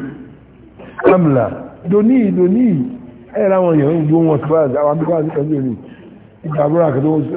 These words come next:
ti ti wá ní, ní Ànábì sọ̀tà sọ wáyé pé, ó bẹ̀rẹ̀ wọ́tẹ̀ ní mílíọ̀nù iman. At this age, kí ẹ ti máa sọ wá àdìsí pé, ó bẹ̀rẹ̀ wọ́tẹ̀ ní mílíọ̀nù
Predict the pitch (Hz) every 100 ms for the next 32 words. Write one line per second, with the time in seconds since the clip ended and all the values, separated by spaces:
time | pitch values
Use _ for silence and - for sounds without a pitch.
0 | 151 151 156 131 156 147 117 113 - -
1 | - - - - - - - 160 160 160
2 | 156 160 139 135 160 113 113 156 139 143
3 | 143 135 151 151 147 143 - - - -
4 | - - - 156 147 139 143 147 143 139
5 | 143 139 143 131 139 135 95 - - -
6 | - - - - 220 226 196 143 95 -
7 | - - - - - - - - - -
8 | - - - 196 156 160 151 156 175 151
9 | 156 131 151 156 143 156 135 143 147 135
10 | 139 131